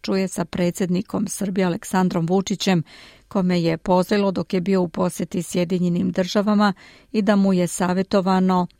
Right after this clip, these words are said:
strogo mirovanje, makar nekoliko dana.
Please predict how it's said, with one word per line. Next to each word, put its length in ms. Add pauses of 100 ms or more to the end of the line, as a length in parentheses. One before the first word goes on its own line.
strogo 520 (120)
mirovanje, 600
makar 340
nekoliko 480
dana. 460